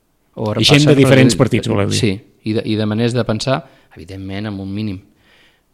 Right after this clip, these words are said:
Speaker 1: Però és que la voluntat és aquesta, perquè no ens trobem un, un, un consistori completament dividit i, i, i del tot poc funcional, trobar la manera de que hi hagi una estabilitat.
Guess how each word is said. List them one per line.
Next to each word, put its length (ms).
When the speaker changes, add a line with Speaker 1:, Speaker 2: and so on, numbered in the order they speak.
Speaker 1:
Però 120
és 80
que 80
la 80
voluntat 340
és 140
aquesta, 480
perquè 240
no 80
ens 100
trobem 300
un, 340
un, 180
un 120
consistori 500
completament 460
dividit 400
i, 100
i, 320
i 140
del 220
tot 240
poc 200
funcional, 500
trobar 280
la 80
manera 320
de 120
que 100
hi 60
hagi 140
una 100
estabilitat. 480